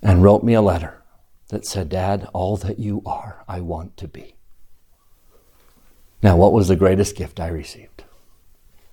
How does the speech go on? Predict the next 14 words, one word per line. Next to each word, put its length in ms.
And 140
I 80
learned 440
what 300
I 240
was 260
trying 460
to 100
give 320
my 280
Heavenly 440
Father 400
in 180
that. 220